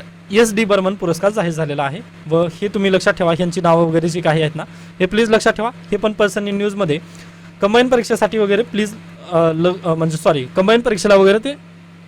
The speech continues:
बेनिफिट, अ, देऊ शकतं किंवा ते तुम्हाला विचारलं जाऊ शकतं, त्यामुळे लक्षात ठेवायची नावं आहेत ही. त्यानंतर पुढची न्यूज पहा, पंधरा लाख घरकुल उभारणीमध्ये आधुनिक तंत्रज्ञानाचा वापर, महाराष्ट्राचा क्रमांक देशात दुसरा.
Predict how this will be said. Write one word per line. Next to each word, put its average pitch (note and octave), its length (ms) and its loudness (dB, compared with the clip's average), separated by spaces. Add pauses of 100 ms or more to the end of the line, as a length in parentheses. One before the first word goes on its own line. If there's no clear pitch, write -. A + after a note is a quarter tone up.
(160)
बेनिफिट, G#3+ 560 4
अ, G#3+ 140 6
देऊ G3+ 180 4
शकतं F3+ 260 -4
किंवा F#3+ 300 2
ते G#3+ 60 -2
तुम्हाला G3+ 280 2
विचारलं F#3+ 340 0
जाऊ F#3 140 4
शकतं, E3 260 -4 (400)
त्यामुळे A3+ 260 4
लक्षात F#3 200 -2
ठेवायची D#3 280 -4
नावं D3 220 4
आहेत D3+ 220 0
ही. A3 60 -8 (840)
त्यानंतर A3 300 2
पुढची A#3 300 -4
न्यूज A3+ 160 2
पहा, F3 240 0 (540)
पंधरा A#3 380 4
लाख A3+ 360 2
घरकुल G3+ 520 -2
उभारणीमध्ये F#3+ 720 0 (420)
आधुनिक F#3+ 420 2
तंत्रज्ञानाचा F#3+ 600 0
वापर, F#3+ 320 2 (340)
महाराष्ट्राचा G#3+ 640 2
क्रमांक G3 380 -2
देशात F3+ 280 -2
दुसरा. G3 340 -8